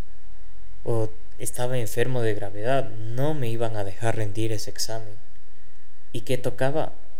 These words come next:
Me tocaba esperar un mes más para rendirlo. No, o sea, yo, yo estresado, total. Total, era, era mi examen de grado,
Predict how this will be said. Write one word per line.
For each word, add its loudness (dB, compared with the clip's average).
Me 0
tocaba 0
esperar 0
un 2
mes 2
más 0
para 2
rendirlo. 0
No, 2
o 2
sea, 2
yo, 2
yo 0
estresado, 0
total. -2
Total, -6
era, -6
era -10
mi -10
examen -10
de -10
grado, -10